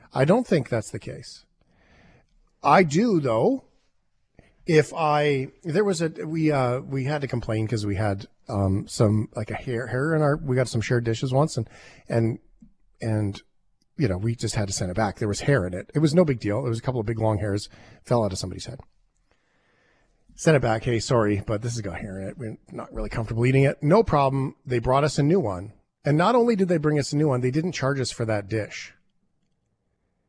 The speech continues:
And so they brought us a new one and didn't charge us. So I made sure that they got a great tip that day. And I didn't tip them the whole value of the meal,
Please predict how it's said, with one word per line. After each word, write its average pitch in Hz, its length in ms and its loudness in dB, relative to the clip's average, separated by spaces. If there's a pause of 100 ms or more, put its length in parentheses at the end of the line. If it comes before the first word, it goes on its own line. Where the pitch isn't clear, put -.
(480)
And 135 140 4
so 139 200 4
they 131 100 6
brought 165 220 4
us 190 100 0
a 190 60 2
new 160 80 6
one 143 140 0
and 156 220 0
didn't 143 220 -2
charge 127 340 -4
us. - 360 -16 (400)
So - 340 4
I 151 160 6
made 185 220 4
sure 117 320 -2
that 143 180 -2
they 113 140 -2
got 120 180 0
a 135 40 0
great 117 260 -6
tip 220 180 -2
that 110 220 -4
day. 107 320 -12 (640)
And 151 100 4
I 156 80 6
didn't 190 340 2
tip 156 220 0
them 131 160 0
the 123 100 -2
whole 139 200 4
value 120 380 2
of 104 100 -4
the 107 80 0
meal, 127 460 2